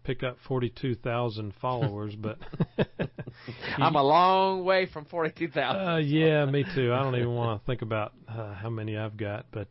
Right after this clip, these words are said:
Speaker 1: uh, <laughs> yeah, sh-, obviously she's got a lot of, uh, good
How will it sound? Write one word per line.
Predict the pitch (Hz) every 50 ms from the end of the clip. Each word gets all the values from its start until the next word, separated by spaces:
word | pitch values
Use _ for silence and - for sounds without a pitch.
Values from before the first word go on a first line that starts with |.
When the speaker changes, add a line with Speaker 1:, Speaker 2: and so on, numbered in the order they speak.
| -
Speaker 1:
uh, | - 107 101 101 98 95 90 - - -
<laughs> | - - _ _
yeah, | _ 117 107 104 101 98
sh-, | 92 - - -
obviously | - 139 147 151 135 135 123 117 - - - 131 127 123
she's | 117 - - - 131 127 127 120
got | 110 117 123 120 120 117 113
a | 110 110 110 107
lot | 107 110 113 117 117 117 113
of, | 113 110 104 107
uh, | 110 107 107 104 104
good | 101 104 110 120 113 110 107